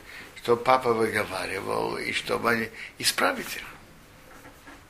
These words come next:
Так он думал. Но у него была ошибка. Он, если бы он сказал, "Может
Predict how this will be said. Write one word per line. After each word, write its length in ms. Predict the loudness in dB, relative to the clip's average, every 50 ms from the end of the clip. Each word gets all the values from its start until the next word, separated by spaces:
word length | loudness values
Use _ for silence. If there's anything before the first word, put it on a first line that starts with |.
| -18 -16 -14 -14 -14 -14 -16 -16 -18 -18 -18 -20 -20 -20 -18 -18 -16 -16 -16 -16 -18 -20 -20 -20 -20 -18 -18 -18 -18 -2 4
Так 240 | 4 4 4 4
он 240 | 2 2 2 0 2
думал. 320 | 2 2 2 2 -2 -6 -12 -14 -16 -16 -16 -16 -16 -18 -18 -14 -4
Но 140 | -2 0
у 40 | 0
него 260 | 0 0 -2 -2 -4
была 280 | -2 0 2 4 4 4
ошибка. 540 | 6 6 4 4 4 2 -2 -4 -4 -4 -6 -8 -10 -14 -16 -16 -16 -16 -16 -14 -2 4
Он, 260 | 6 8 8 6 4 -2 -10 -14 -12 -4
если 280 | -2 0 0 0 -2 0
бы 120 | 2 2
он 140 | 4 4 2
сказал, 800 | 2 -2 -2 0 0 0 0 -2 0 2 4 4 4 2 -2 -6 -10 -14 -18 -20 -20 -20 -20 -20 -20 -20 -20 -20 -20 -18 -4
"Может 460 | 4 6 8 8 8 8 6 6 2